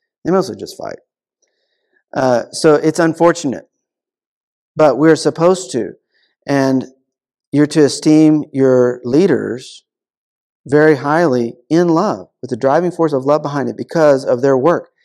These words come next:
because their work of teaching you the truth. Um, I've told my wife a number of times, they, they say, um, they say in, in ministry, like, "How do you know if, if you are called to be a pastor or teacher?"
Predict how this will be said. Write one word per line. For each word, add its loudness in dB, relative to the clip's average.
because -2
their 2
work 0
of -8
teaching -4
you -2
the -4
truth. -6
Um, -4
I've -4
told 0
my -2
wife -2
a -12
number -6
of -10
times, -10
they, -4
they -2
say, -2
um, -8
they -2
say -2
in, -8
in -6
ministry, -8
like, -10
"How -2
do 0
you 0
know -2
if, -6
if -8
you -2
are -4
called -2
to -12
be -6
a -4
pastor -6
or -14
teacher?" -12